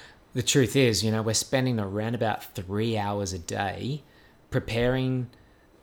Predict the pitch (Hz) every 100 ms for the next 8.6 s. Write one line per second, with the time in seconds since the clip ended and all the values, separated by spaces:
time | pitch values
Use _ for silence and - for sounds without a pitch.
0 | - 110 104 107 113 - 113 110 101 95
1 | 87 107 107 110 113 107 - 107 107 104
2 | 104 107 117 - - 131 131 202 107 101
3 | - 113 104 98 107 98 151 143 90 -
4 | 110 107 107 - 123 147 - 170 127 -
5 | 117 - - 120 95 92 104 156 - -
6 | - - 127 104 95 123 117 110 - 110
7 | 101 107 90 - - 110 104 92 95 95
8 | - 98 104 107 101 92